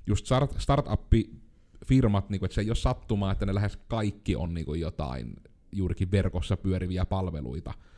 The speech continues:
Ja se pointti just on, että kun ne on rakennettu hyvin ja se idea on hyvää,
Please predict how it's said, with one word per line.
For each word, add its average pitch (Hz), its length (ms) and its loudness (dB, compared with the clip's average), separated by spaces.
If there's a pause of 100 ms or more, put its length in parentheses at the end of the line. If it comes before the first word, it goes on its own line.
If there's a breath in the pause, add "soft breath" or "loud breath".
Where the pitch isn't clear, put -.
(320 soft breath)
Ja 90 280 -4
se 95 200 -2
pointti 104 380 2
just 101 160 0
on, 117 180 2
että - 140 0
kun 95 140 0
ne 92 60 -2
on 92 120 -2
rakennettu 98 560 0
hyvin 101 380 6
ja 92 80 0
se 92 120 -6
idea 107 340 4
on 92 160 2
hyvää, 87 400 4